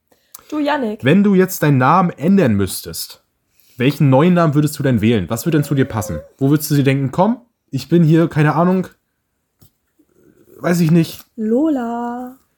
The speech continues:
Speaker 1: <laughs> Jule hat mir heute grad geschrieben, also
Speaker 2: Oh,
Speaker 1: heute,
Speaker 2: warte, da
Speaker 1: heute Morgen um zehn schreibt Jule mir,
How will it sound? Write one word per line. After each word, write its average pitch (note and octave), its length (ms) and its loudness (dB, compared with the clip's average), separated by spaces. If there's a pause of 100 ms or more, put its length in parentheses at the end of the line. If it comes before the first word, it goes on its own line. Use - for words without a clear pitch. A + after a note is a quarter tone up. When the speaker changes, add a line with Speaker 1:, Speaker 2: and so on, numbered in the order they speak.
(560)
Speaker 1:
<laughs> D#4 220 -2 (1500)
Jule B3 220 0
hat C#4 100 -2
mir C4 100 0
heute B3+ 120 0
grad C4 140 -8
geschrieben, D4 460 -4
also A3+ 220 -4
Speaker 2:
Oh, C#3+ 40 2
Speaker 1:
heute, C#3 160 2
Speaker 2:
warte, C3 240 -2
da A#2 240 -10 (260)
Speaker 1:
heute A#3 160 0
Morgen C4+ 320 2
um C4 120 -4
zehn C#4+ 340 -6
schreibt B3 280 -2
Jule C#4 220 0
mir, E4 280 -2